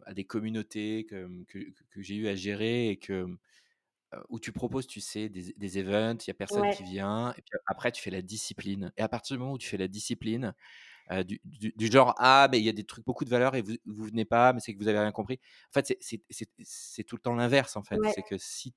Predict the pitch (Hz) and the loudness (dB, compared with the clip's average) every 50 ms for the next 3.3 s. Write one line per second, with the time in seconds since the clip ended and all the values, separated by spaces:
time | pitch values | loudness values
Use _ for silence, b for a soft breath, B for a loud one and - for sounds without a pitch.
0 | _ - 117 107 127 123 - - 135 120 110 - - 127 120 113 127 123 120 - | _ 0 2 4 2 2 6 6 6 6 6 4 -2 -4 -2 0 0 -2 -2 -4
1 | - 92 92 104 123 123 120 123 120 117 117 107 107 117 123 120 120 117 104 101 | -6 -6 -2 0 0 0 2 0 0 0 -2 -2 -4 -4 -4 -2 -2 0 0 2
2 | 104 104 104 104 101 - 143 - - - 123 - - 135 - - - 120 - - | 2 2 2 2 0 -2 -4 -4 -4 -8 -6 -4 -4 -6 -4 -4 -6 -6 -6 -6
3 | - - 131 131 127 | -2 0 2 2 2